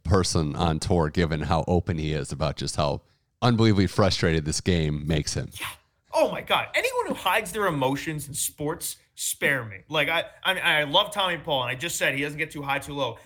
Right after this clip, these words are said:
Speaker 1: Mm.
Speaker 2: That ain't me. That's not normal people. We get mad. We throw sh-, like, we,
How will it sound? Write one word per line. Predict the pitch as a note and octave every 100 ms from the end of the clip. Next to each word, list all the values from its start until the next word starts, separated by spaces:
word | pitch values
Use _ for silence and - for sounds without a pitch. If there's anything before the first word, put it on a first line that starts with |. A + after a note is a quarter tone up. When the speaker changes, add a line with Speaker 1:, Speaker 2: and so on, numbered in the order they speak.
| -
Speaker 1:
Mm. | -
Speaker 2:
That | G#3+ C4+
ain't | C4+ C4
me. | G#3 G3 A#2 - _
That's | G3+ A#3
not | C4+ B3 A#3
normal | A3+ G#3+
people. | G#3 G3 D3+
We | D3+ A3+
get | C#4 B3
mad. | D3+ D3 C#3+ B2+ G2+ B2
We | -
throw | - C3 B2+ D3 E3+
sh-, | - - _ -
like, | B2+
we, | D#3 F3+